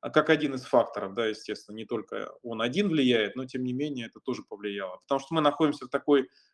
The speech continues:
а, двойственной системе, мы сокращаем и выдерживаем сокращение в рамках формата опек плюс, и дополнение к нему еще Российская Федерация объявила о сокращении дополнительных, э, объемов, там, пятьсот тысяч, да.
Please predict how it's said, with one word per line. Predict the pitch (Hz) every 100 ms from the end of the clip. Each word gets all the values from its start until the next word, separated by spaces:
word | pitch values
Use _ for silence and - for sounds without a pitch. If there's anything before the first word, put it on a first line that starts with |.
| _
а, | 131 131
двойственной | 131 170 151 - 135
системе, | 127 - - 226 151
мы | 156
сокращаем | 156 156 156 151 180 160 135 135
и |
выдерживаем | 135 139 147 135 127 123 120
сокращение | 123 127 135 - 127 120
в | 127
рамках | 135 123 120 - _ _
формата | 143 135 135 127 131
опек | 127 139 139 -
плюс, | 214 262 - - _ _ _
и | 160 160
дополнение | 160 165 156 190 233 185
к | - 165
нему | 151 147 127
еще | 123 170 170
Российская | 139 160 151 147
Федерация | 143 147 156 123 - 113
объявила | 107 110 113 110
о |
сокращении | - 113 123 - 170 143 117
дополнительных, | - 117 117 113 _ _
э, | 113 110 113
объемов, | 120 120 107 -
там, | 101
пятьсот | - - 117 -
тысяч, | 110 - -
да. | -